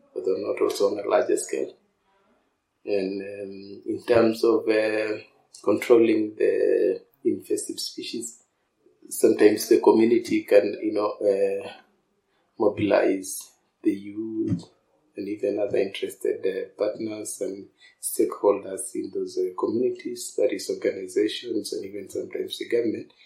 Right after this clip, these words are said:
to do the uprooting and clearing of, uh,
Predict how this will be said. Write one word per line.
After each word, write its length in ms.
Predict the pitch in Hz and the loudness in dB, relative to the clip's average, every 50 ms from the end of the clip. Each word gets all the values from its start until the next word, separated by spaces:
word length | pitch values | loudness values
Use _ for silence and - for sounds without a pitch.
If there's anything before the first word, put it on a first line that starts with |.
| - - - _ _ _ _ - | -20 -20 -20 _ _ _ _ -8
to 400 | - - 110 107 - - - - _ - | -2 0 0 0 -2 -4 -8 -14 _ -8
do 200 | 110 107 107 107 | -4 -2 -2 0
the 160 | - 113 101 | 2 0 0
uprooting 720 | 98 98 - - - - 95 - - - 104 95 92 92 - | 0 -2 -4 -8 -8 -10 -10 -8 -10 -12 -10 -10 -10 -12 -12
and 240 | - - 92 90 - | -12 -14 -14 -14 -12
clearing 500 | - 110 98 101 101 101 - - 104 101 | -8 -6 -4 -2 -2 -2 -2 -4 -6 -6
of, 160 | 95 - - - - 101 | -6 -8 -8 -8 -6 -4
uh, 340 | 95 90 90 92 90 - | -4 -2 0 0 -2 -2